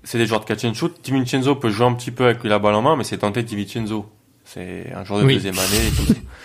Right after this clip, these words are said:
Speaker 2: <laughs>
Speaker 1: Donc, qui peut le faire, à part Giannis ? Donc, de facto, c'est Giannis qui a le ballon en main,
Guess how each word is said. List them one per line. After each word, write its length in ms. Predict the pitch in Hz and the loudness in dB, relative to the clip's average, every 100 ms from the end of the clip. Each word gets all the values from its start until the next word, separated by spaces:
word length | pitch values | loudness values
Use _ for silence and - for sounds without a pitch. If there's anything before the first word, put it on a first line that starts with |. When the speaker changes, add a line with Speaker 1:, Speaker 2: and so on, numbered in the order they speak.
| - | -20
Speaker 2:
<laughs> 380 | - - - 127 | -18 -20 -8 -2
Speaker 1:
Donc, 180 | 120 | -2
qui 160 | - 214 | 0 0
peut 120 | 202 | 2
le 40 | 147 | 0
faire, 260 | 151 127 - - 120 | 2 0 0 -12 -6
à 60 | |
part 200 | 127 113 | 0 2
Giannis ? 440 | 117 110 104 - - _ _ _ _ - | 2 0 -2 -14 -20 _ _ _ _ -8
Donc, 220 | 104 101 | -8 0
de 140 | 180 | 2
facto, 600 | 185 170 - - 175 214 - _ _ - - | 4 2 0 0 0 0 -10 _ _ -20 -20
c'est 240 | - 104 | -12 -8
Giannis 340 | 107 156 185 - | 2 4 4 2
qui 60 | |
a 60 | 127 | 0
le 40 | |
ballon 300 | 117 123 123 | 2 2 2
en 40 | 113 | 0
main, 240 | 120 196 | -4 -6